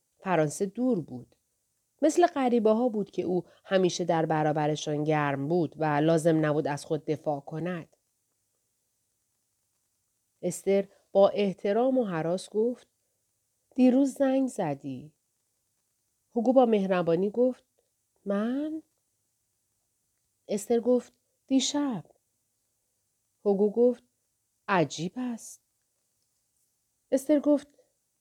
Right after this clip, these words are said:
«دیشب داشتم می‌رفتم فروشگاه یک بطری شراب بخرم برای شام. وقتی تلفن زنگ زد،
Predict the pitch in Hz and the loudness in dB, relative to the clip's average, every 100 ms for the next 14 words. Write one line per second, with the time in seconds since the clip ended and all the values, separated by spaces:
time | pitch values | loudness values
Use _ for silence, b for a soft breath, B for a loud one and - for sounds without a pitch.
0 | _ _ _ _ _ _ _ _ - 269 | _ _ _ _ _ _ _ _ -4 -2
1 | 320 302 285 - 277 262 254 247 - 254 | -2 0 -2 0 -2 0 0 -4 -6 -8
2 | - 208 175 - 214 220 220 - 175 202 | -6 -4 -4 -4 -2 0 -2 -4 -8 -8
3 | 208 208 165 170 190 214 - 202 214 196 | -10 -6 -6 -6 -6 -10 -10 -8 -6 -6
4 | 156 156 196 208 233 214 175 b b b | -4 -4 -4 -4 -4 -2 -2 b b b
5 | b 254 247 262 269 247 233 254 240 247 | b -4 -4 -2 2 2 2 2 2 2
6 | 240 240 285 294 | 2 2 0 -2